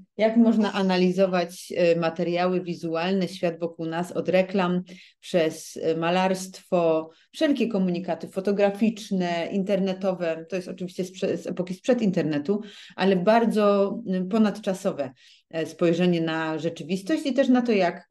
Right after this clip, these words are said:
prezentowane są zarówno postaci, jak i ciała kobiet, jak i też, e, opowieści o nich, em, i opowieści o rzeczywistości. Bo gdzieś, e, więc tu zachęcam was, żeby się z tym zapoznać, bo jesteśmy takim właśnie społeczeństwem spektaklu, które się przygląda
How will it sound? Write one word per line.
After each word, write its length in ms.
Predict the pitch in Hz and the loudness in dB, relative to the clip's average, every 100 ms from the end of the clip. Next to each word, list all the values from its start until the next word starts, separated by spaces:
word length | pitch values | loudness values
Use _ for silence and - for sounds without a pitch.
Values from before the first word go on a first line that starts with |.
| 196 | -10
prezentowane 680 | 185 202 196 185 185 190 175 | -2 2 2 2 0 0 -2
są 360 | - 160 143 139 - - 190 | -2 -4 -4 -8 -20 -20 -14
zarówno 520 | 160 180 170 170 160 151 | 0 2 2 0 -2 -2
postaci, 440 | 165 - 233 202 | -4 0 0 0
jak 140 | 160 | -2
i 80 | - | -4
ciała 280 | - 226 247 | -2 0 0
kobiet, 500 | 247 240 247 240 240 _ _ _ - | 0 0 2 0 -6 _ _ _ -8
jak 260 | 208 262 | -4 -4
i 80 | 277 | -4
też, 380 | 233 208 208 - | -2 -4 -4 -8
e, 220 | - 175 | -2 0
opowieści 600 | 185 190 170 180 180 - | 0 0 0 0 -2 -6
o 100 | 175 | -4
nich, 360 | 175 165 160 - | -4 -6 -8 -4
em, 440 | 160 160 160 160 185 | 0 0 0 -2 0
i 100 | 175 | -2
opowieści 520 | 185 175 180 - - | 0 0 0 -2 -4
o 60 | |
rzeczywistości. 800 | 165 165 160 160 - 135 - - - - 233 - | -2 -4 -6 -12 -8 -8 -8 -16 -18 -20 -16 -2
Bo 320 | 190 196 196 - 196 | 4 4 2 -4 -2
gdzieś, 420 | 180 285 285 - | 2 2 0 0
e, 160 | 240 220 | 0 2
więc 320 | 202 202 202 | 0 0 -2
tu 80 | 220 | -4
zachęcam 440 | 208 220 196 180 | 0 0 -2 -4
was, 120 | 160 | -4
żeby 180 | 165 160 | -8 -10
się 120 | 180 | -10
z 40 | 175 | -8
tym 140 | 165 | -2
zapoznać, 440 | 151 147 147 208 | -2 -2 -2 -2
bo 240 | 202 226 226 | 0 -2 -2
jesteśmy 640 | 208 220 302 277 175 147 - _ - | -2 0 0 2 2 2 -4 _ -4
takim 280 | 196 208 185 | 0 2 2
właśnie 300 | 180 190 180 | 2 0 -2
społeczeństwem 760 | - 170 165 175 165 - 160 | 2 2 2 -2 -6 -6 -8
spektaklu, 520 | - 170 - 156 175 | -4 -6 -2 -2 -2
które 220 | - 175 | -4 -2
się 260 | 160 180 160 | 0 0 0
przygląda 720 | - 226 202 214 175 127 | 0 4 6 6 4 0